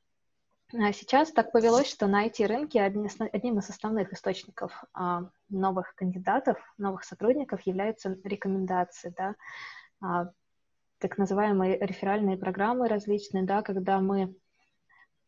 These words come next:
дружим, общаемся с нашими коллегами, и при появлении какой-либо интересной вакансии мы, конечно же, в первую очередь идём к ним и спрашиваем, может быть,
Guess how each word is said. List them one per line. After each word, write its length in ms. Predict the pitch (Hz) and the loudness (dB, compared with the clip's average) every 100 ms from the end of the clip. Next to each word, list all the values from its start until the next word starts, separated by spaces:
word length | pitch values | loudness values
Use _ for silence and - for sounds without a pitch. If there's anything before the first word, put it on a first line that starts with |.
| _ _ _ _ _ _ _ _ _ _ _ - | _ _ _ _ _ _ _ _ _ _ _ 0
дружим, 460 | 202 254 214 185 | 6 6 6 0
общаемся 480 | 196 - 226 220 202 | -4 4 4 4 -2
с 60 | - | 0
нашими 300 | 202 - 196 | -2 0 -2
коллегами, 560 | 202 202 294 285 208 | 0 2 4 4 4
и 160 | - 214 | 0 -2
при 120 | - | 0
появлении 460 | 220 226 233 247 202 | 2 4 6 4 2
какой-либо 500 | 208 233 220 185 185 | 0 2 2 2 -2
интересной 460 | 185 208 214 190 | -2 -2 -2 -4
вакансии 420 | 185 202 294 - 208 | -2 -2 -2 -2 -4
мы, 120 | 196 | -2
конечно 340 | 208 254 208 | -2 -2 -2
же, 80 | 190 | -4
в 80 | - | -2
первую 280 | 226 196 196 | -2 0 -2
очередь 340 | 240 196 190 | -2 -4 -2
идём 200 | 180 202 | -2 -2
к 140 | 202 | 0
ним 300 | 196 196 175 | 0 2 0
и 60 | 175 | -4
спрашиваем, 640 | - 202 208 - 185 175 185 | -2 0 0 -2 -6 -4 -2
может 200 | 240 202 | -2 0
быть, 280 | 190 - | -2 -2